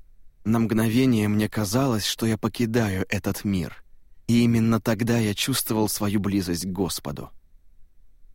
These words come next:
Никакие молитвы не могли заменить собственный гнев, выпущенную на свободу силу.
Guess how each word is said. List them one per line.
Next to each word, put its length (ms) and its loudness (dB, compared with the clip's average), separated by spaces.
Никакие 500 2
молитвы 460 2
не 80 2
могли 300 0
заменить 460 0
собственный 640 0
гнев, 460 -4
выпущенную 800 0
на 80 2
свободу 480 0
силу. 500 -4